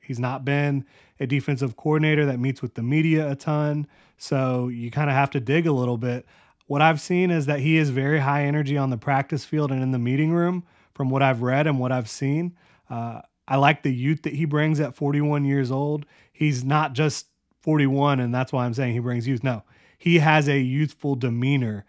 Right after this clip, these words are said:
to the way he comes and approaches, uh, his job every day. Uh, he talks about attention to detail a lot, which will be critical for this football team. I do not think that the attention to detail was there in twenty twenty-three down the stretch.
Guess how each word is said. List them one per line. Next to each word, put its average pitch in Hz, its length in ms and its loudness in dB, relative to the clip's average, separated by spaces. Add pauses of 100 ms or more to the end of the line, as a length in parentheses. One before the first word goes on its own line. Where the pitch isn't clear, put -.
(280)
to - 140 -2
the 135 80 0
way 131 280 2
he 131 160 -2
comes 127 440 -4
and 127 140 -8
approaches, 120 560 -6 (240)
uh, 117 100 -6
his 117 180 -2
job 123 320 -2
every 113 260 -4
day. 107 320 -8 (340)
Uh, 110 160 -10
he 123 120 -6
talks 151 280 0
about 151 180 2
attention 143 480 -4
to 143 100 -2
detail 143 640 -4
a 120 100 -8
lot, 120 420 -6 (220)
which 131 220 -8
will 127 180 0
be 127 120 -2
critical 151 640 -4
for 151 140 -6
this 151 180 -2
football 165 440 -4
team. 160 360 -4 (340)
I 135 140 4
do 151 160 4
not 151 320 2
think 156 160 -4
that 139 120 -6
the 131 120 -2
attention 139 440 -4
to 131 120 -6
detail 127 600 -2
was 120 420 -2
there 120 440 -2 (1080)
in 147 180 2
twenty 156 300 0
twenty-three 139 580 -2
down 120 220 -2
the 107 60 -6
stretch. - 480 -12